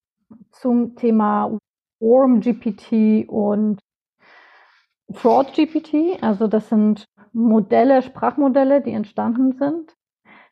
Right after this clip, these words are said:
die eben auf Open Source Sprachmodellen halt basieren und in die Richtung entwickelt wurden, um zum Beispiel Phishing-Kampagnen zu generieren, um, äh, Erpressung zu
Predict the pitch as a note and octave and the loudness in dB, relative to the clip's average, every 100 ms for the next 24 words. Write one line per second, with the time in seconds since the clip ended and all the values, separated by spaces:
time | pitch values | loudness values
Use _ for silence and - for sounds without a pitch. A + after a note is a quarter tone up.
0 | _ A3 G#3+ A3+ G3+ G#3+ G#3+ - - - | _ -2 0 0 -2 -2 -4 -4 -20 -20
1 | _ _ _ _ _ _ - - G#3+ A#3+ | _ _ _ _ _ _ -18 -4 0 0
2 | A3+ A3 A3 C4 - - - _ _ - | 0 2 2 2 -4 -20 -20 _ _ -20
3 | - - _ _ _ - G#3+ A3+ A#3 G#3+ | -20 -20 _ _ _ -4 -2 0 0 2
4 | A3 G#3+ G#3+ G#3 G3+ G3+ G3 A#3+ D4+ C#4+ | 0 0 -2 -4 -2 -4 -4 -2 -2 -2
5 | G#3+ - G#3+ A#3+ A#3+ B3 G#3+ - - - | -4 -2 -2 0 -2 -4 -8 -8 -10 -6
6 | G#3+ G3+ G#3 G#3 A3 A3 - - - _ | -4 -4 -2 0 0 -4 -10 -20 -20 _
7 | - B3 A#3 A#3+ A#3+ - _ - G#3+ G#3 | 0 4 4 2 -2 -16 _ -4 0 2
8 | G#3 - A3+ G#3 C#4 B3+ A3 A#3 G#3+ G#3+ | 0 0 -2 0 -2 -2 -2 -2 -2 0
9 | G#3 G#3 G3+ G3+ G#3 G#3 G3+ G#3 G#3+ G#3+ | 0 -4 -4 -4 -2 -2 -2 -2 -2 -2
10 | G#3 G3+ - - _ _ - A3 A3 A3 | -4 -6 -20 -20 _ _ -4 0 2 2
11 | G#3+ G#3+ A3 G#3+ - - A#3 - A3 G#3+ | 2 2 -2 -2 -2 0 -2 0 0 0
12 | G#3+ - _ - - - - G#3+ _ A#3 | -2 -8 _ -20 -20 -20 -20 -20 _ -2
13 | A3 G#3+ G#3 | 2 2 0